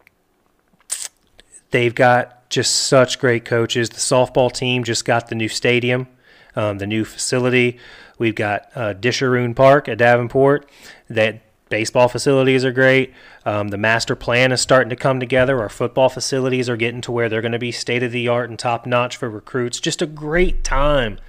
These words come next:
to be a U V A fan. If you're not a V A F donor already, Virginia Athletics Fund, get on it. Get on it, because we are going places, and, um, they could use your help to get there for sure. But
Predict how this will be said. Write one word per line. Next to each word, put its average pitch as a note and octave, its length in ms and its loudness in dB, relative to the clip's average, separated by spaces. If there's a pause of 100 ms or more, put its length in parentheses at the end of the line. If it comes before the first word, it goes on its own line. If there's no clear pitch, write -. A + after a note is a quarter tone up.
(520)
to C3+ 100 -6
be C#3 180 0
a A#2+ 60 0
U C3+ 220 -2
V A#2 180 -2
A C3 140 2
fan. A2 260 -4
If G2+ 100 -10
you're E3 100 -2
not G3 140 2
a C3+ 80 0
V B2+ 240 -2
A A#2 180 2
F B2 220 0
donor B2 360 0
already, D3+ 340 -2
Virginia A#2+ 420 -4
Athletics A#2+ 460 -6
Fund, C3 300 -6
get D3+ 160 0
on A2+ 180 -4
it. D#3 140 -14 (760)
Get D#3 200 2
on B2+ 180 2
it, G2 160 -8 (300)
because G#2+ 360 -4
we C#3 200 0
are C#3+ 80 0
going A#2+ 320 2
places, G2+ 580 -6 (320)
and, G#2 260 -6
um, F#2+ 400 -8 (640)
they B2+ 100 -2
could A2 160 -6
use C3+ 160 -2
your B2+ 120 0
help B2+ 180 -2
to A#2+ 80 -8
get A#2+ 180 -4
there B2 160 0
for A2 120 -8
sure. A#2+ 380 0 (400)
But G#2 320 -2